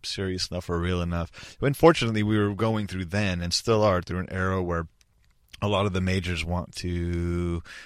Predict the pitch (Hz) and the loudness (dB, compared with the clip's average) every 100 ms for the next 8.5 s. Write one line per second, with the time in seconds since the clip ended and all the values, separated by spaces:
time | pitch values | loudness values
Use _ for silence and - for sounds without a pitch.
0 | - 131 - 147 139 139 120 123 - - | -6 -4 -2 0 0 0 -2 -2 -6 -8
1 | _ _ _ - 120 117 110 - 92 - | _ _ _ -8 -6 -4 -2 -2 -2 -4
2 | 85 85 78 82 80 80 85 78 85 90 | -6 -10 -10 -8 -8 -8 -10 -10 -8 -6
3 | 101 131 117 120 113 101 107 95 90 - | 0 2 6 6 6 4 0 -2 -4 -4
4 | 95 95 92 92 95 - 90 90 87 87 | -4 -2 -4 -6 -8 -8 -6 -6 -6 -6
5 | 87 85 78 - 104 90 85 - 87 92 | -8 -10 -12 -8 -8 -6 -10 -8 -6 -6
6 | 87 - 110 107 - 110 98 104 92 90 | -4 -2 -2 -2 0 0 0 -4 -4 -6
7 | 92 123 117 95 87 - 92 90 85 85 | -2 -2 -2 -4 -6 -10 -8 -6 -4 -6
8 | 85 - 90 95 | -6 -4 -2 -2